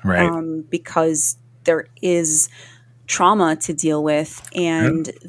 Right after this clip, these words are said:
Speaker 2: the, it's almost like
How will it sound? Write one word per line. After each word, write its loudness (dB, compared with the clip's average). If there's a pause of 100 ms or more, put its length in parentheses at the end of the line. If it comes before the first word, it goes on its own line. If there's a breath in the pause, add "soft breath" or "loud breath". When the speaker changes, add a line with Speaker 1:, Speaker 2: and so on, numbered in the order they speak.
(120)
Speaker 2:
the, 0 (800 soft breath)
it's -6 (120)
almost 0
like 0